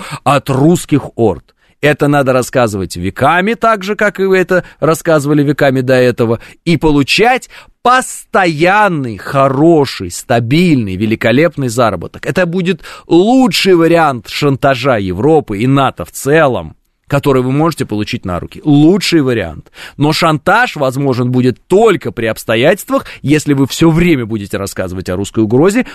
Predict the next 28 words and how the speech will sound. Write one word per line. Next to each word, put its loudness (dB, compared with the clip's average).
но 4
никогда 0
не -4
будете -6
с -12
нами -4
воевать. -8
Поэтому, 2
поляки, 0
я 0
желаю 2
вам 2
мира. 0
Поляки, 2
я 4
желаю 4
нам 2
всем -2
мира. -6
И 0
я 4
желаю, 2
чтобы -6
вы 2
желали 2
нам 0
мира -2
тоже. -6